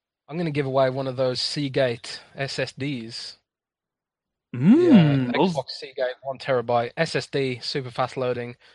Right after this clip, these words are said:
Speaker 1: super expensive, super probably not worth buying yourself. But hey, you might be <laughs> able to get it for free from me.
Speaker 2: That's
Speaker 1: So,
Speaker 2: right.
Speaker 1: look out for that next week.
Speaker 2: Yeah, I see a lot of people doing it. My buddy Maka has one going on.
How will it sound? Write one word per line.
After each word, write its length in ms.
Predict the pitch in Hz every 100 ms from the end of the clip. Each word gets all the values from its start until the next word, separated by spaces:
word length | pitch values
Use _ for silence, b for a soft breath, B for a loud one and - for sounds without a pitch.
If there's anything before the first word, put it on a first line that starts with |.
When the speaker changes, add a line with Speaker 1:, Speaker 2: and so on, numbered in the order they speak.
| b
Speaker 1:
super 320 | - 190 -
expensive, 800 | - - 147 131 - 135 127 123 _ _ _ _ _ _
super 440 | - 151 - 139
probably 400 | 131 - 143 127
not 200 | 123 127
worth 200 | 117 120
buying 160 | 127 120
yourself. 320 | 113 117 139 b b
But 120 | 180
hey, 420 | 170 240 214 139 - _ _ _
you 100 | 147
might 180 | 160 170
be 80 | 165
<laughs> 20 |
able 80 | - -
to 120 | 202
get 160 | 190
it 120 | 214 165
for 140 | -
free 520 | 175 208 233 233 139 _
from 180 | 190 196
me. 340 | 226 277 165 _ _ _ _ -
Speaker 2:
That's 160 | -
Speaker 1:
So, 60 | 156
Speaker 2:
right. 240 | 170 127 - - _ _ _
Speaker 1:
look 120 | 135
out 120 | 139
for 80 | 127
that 140 | 135 123
next 200 | - -
week. 200 | 107 - _ _ _ _
Speaker 2:
Yeah, 360 | 143 127 107 123
I 100 | 135
see 140 | 131
a 60 | 147
lot 180 | 135 131
of 60 |
people 180 | 127 123
doing 300 | 120 120 120
it. 20 | 117
My 160 | 120
buddy 200 | 120 123
Maka 380 | 117 120 120 123
has 200 | 117 117
one 180 | 120 117
going 240 | 117 117
on. 400 | 117 113 117 123